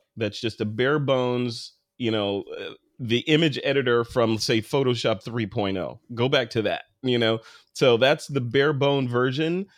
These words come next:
But then on top of that, give me in-app purchases. This is the age of in-app purchases. Give me in-app purchases so that I can say, "You know what? Oh, geez, I got this project coming up and I need video.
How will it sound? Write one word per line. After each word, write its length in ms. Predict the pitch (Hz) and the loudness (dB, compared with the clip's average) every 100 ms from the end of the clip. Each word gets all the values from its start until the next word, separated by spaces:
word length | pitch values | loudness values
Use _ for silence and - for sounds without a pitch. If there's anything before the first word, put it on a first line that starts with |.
| _ - | _ -4
But 200 | 135 123 | -2 0
then 200 | 151 147 | 0 2
on 220 | 160 147 | 0 0
top 340 | - 185 233 | -2 -4 0
of 80 | 202 | 0
that, 260 | 147 120 139 | 0 0 -2
give 160 | 151 202 | -2 0
me 260 | 220 170 165 | -2 -2 0
in-app 600 | 170 196 - 156 151 - | 2 0 -2 -6 -6 -6
purchases. 520 | 165 165 151 107 92 | -6 -4 -4 -4 -4
This 180 | 139 160 | -4 -4
is 100 | 151 | -4
the 140 | 139 - | -2 0
age 320 | 139 160 143 | 2 2 0
of 120 | 120 - | -2 -2
in-app 360 | 143 139 - | 0 0 -2
purchases. 580 | 147 135 123 - 69 - _ _ - | -4 -4 -6 -8 -10 -14 _ _ -2
Give 140 | 160 | 0
me 120 | 190 180 - | 2 0 0
in-app 320 | 185 185 - | 0 0 0
purchases 580 | 185 196 180 - 123 - | -2 -2 -2 0 -2 0
so 100 | 135 | 2
that 80 | 135 | 2
I 40 | |
can 120 | 131 | 0
say, 160 | 127 135 | 0 0
"You 140 | 143 | 2
know 140 | 170 170 | 2 2
what? 240 | 165 156 - | 0 -2 -4
Oh, 180 | 131 113 | -4 -4
geez, 260 | 123 131 131 | -2 -2 0
I 60 | |
got 160 | 135 131 | -2 -4
this 100 | 120 | -6
project 440 | - 143 135 131 | -2 0 0 -4
coming 180 | 139 131 | -2 0
up 140 | 123 - | -2 0
and 120 | 127 | 0
I 100 | 127 | 2
need 340 | 131 143 127 113 | 2 2 0 0
video. 680 | 131 123 117 87 64 53 | 2 2 2 0 -4 -8